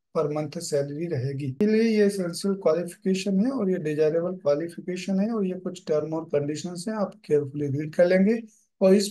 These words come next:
पोस्ट के लिए भी आपको online link ये जो दिया हुआ है, इस link पर जाकर के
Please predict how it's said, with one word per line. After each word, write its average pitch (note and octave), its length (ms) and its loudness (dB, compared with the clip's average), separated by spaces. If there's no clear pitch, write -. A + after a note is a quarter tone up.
पोस्ट F#3+ 300 4
के G3 100 4
लिए F3 260 2
भी G#3 180 0
आपको - 320 -2
online F#3+ 360 0
link E3+ 420 -4
ये E3+ 260 -6
जो D3+ 200 -8
दिया D3+ 280 0
हुआ D3+ 220 -4
है, F#3+ 60 -2
इस F#3 140 -6
link D#3+ 300 -6
पर D#3+ 160 2
जाकर C#3+ 340 -4
के F#3 160 -2